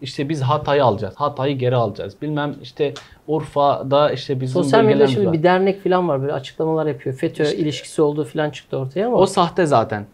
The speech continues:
Speaker 1: O sahte hesap. Yani bunu, bu hesabı açanlar zaten Suriyelilere karşı olanlar şu an gündemi daha fazla karıştırmak için bu hesabı açmışlar. Ama şu anda Suriyelilerin içinden böyle "Yarın biz yirmi yıl sonra işte biz seçime gireceğiz, seçim kazanacağız." bilmem.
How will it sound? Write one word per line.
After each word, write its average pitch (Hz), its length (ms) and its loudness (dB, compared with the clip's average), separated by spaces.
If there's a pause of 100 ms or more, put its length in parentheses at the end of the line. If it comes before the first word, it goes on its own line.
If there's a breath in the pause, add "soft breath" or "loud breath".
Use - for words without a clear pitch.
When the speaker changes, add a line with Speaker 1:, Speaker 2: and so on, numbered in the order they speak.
(100)
Speaker 1:
O 156 80 -2
sahte 147 420 -4
hesap. 123 340 -6
Yani 135 280 2
bunu, 175 260 2
bu 196 160 6
hesabı 175 340 2
açanlar 160 440 0
zaten 160 280 -4
Suriyelilere 151 480 0
karşı 139 320 -6
olanlar 139 420 -2 (160)
şu - 220 -4
an 175 160 2
gündemi 147 420 2
daha 143 200 4
fazla 127 380 0
karıştırmak 143 560 -6
için 117 220 -8
bu 117 80 -2
hesabı 110 280 -8
açmışlar. - 420 -14 (240)
Ama 214 380 2
şu - 300 2
anda 202 400 4 (100)
Suriyelilerin 175 640 4
içinden 156 520 -2 (140)
böyle 170 220 2
"Yarın 156 500 0
biz 160 200 -4
yirmi 165 480 -2
yıl 170 200 2
sonra 160 380 -2
işte 135 380 -4
biz 151 100 -4
seçime 156 480 -4
gireceğiz, 180 420 2
seçim 180 400 -6
kazanacağız." 160 640 -2
bilmem. 165 160 -8